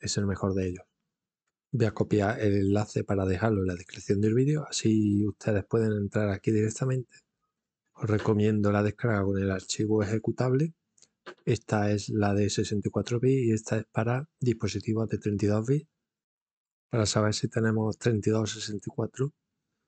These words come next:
vamos a ir a la lúpeda, a lupa, vamos a escribir panel de control. Entramos en el panel de control. Después tenemos que ir a sistema y seguridad.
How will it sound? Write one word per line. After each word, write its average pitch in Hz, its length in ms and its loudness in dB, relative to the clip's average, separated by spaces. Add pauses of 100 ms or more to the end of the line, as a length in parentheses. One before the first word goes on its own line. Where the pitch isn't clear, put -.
(340)
vamos 107 320 0
a 107 80 2
ir 104 120 2
a 101 100 2
la 101 80 2
lúpeda, 113 500 0 (680)
a 104 120 -6
lupa, 117 460 0 (320)
vamos 107 220 2
a - 20 -6
escribir 104 320 2
panel 101 300 2
de 101 100 0
control. 120 460 -4 (1200)
Entramos 101 580 0
en 104 60 0
el 101 140 0
panel 104 260 0
de 104 100 0
control. 104 400 -6 (2000)
Después - 280 -8
tenemos 101 360 0
que - 160 2
ir 107 100 2
a 101 460 0
sistema 110 460 -2
y - 20 -4
seguridad. 113 460 0